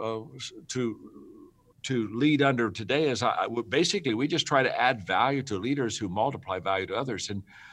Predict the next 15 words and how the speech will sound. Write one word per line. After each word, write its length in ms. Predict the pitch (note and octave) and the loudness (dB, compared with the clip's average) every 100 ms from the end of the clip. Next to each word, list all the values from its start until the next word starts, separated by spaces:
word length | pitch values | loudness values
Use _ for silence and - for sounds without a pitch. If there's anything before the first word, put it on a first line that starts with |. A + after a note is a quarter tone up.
| - - - | -20 -20 -4
and 100 | C3+ | 4
so, 300 | F3+ E3+ C#3+ - - - _ _ _ _ _ _ | 8 8 6 -6 -20 -20 _ _ _ _ _ _
so 200 | - F#3+ | 6 8
I 80 | F#3 | 8
got 220 | F#3 F#3 | 8 6
into 220 | F#3 F3 | 6 4
the 60 | F3 | 4
leadership 420 | F#3 E3 - F3 | 4 4 4 2
field 560 | - G3 D3+ F#2 F2 - | 0 2 4 2 -2 0
and, 280 | B2 B2 | 2 2
and, 240 | A#2+ C#3 C#3+ | 4 2 4
and 120 | C3+ | 4
was 160 | D3 D3 | 4 4
still 200 | F3+ E3 | 4 6
pastoring. 540 | - D3+ C#3 G2+ G2+ | 6 4 4 0 -2